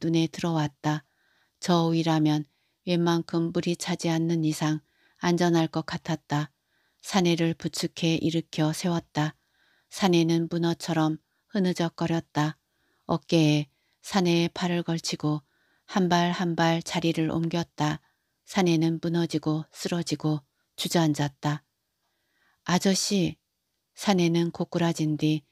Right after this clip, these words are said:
차가움에 놀라 부르르 떨다 다시 코를 골았다. "저기요."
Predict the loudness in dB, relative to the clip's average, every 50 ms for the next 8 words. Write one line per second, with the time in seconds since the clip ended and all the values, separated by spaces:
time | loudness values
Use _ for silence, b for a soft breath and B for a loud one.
0 | _ _ _ _ _ _ -2 -2 0 0 2 0 2 2 2 0 0 0 0 -2
1 | 0 2 2 2 0 0 -2 -8 -8 -6 -4 -4 -2 -2 -6 -6 _ -4 -4 -2
2 | -2 -2 -2 -2 -2 -4 -6 _ _ _ _ _ _ _ _ -4 -2 0 0 0
3 | 0 0 -2 -2 _ -6 -6 -4 -2 -2 -4 -2 -4 -2 -2 -2 -4 _ -4 -4
4 | -4 -4 -4 _ _ _ _ _ _ _ _ _ _ _ _ _ _ _ -4 2
5 | 4 4 4 4 4 2 2 4 4 2 2 2 0 -2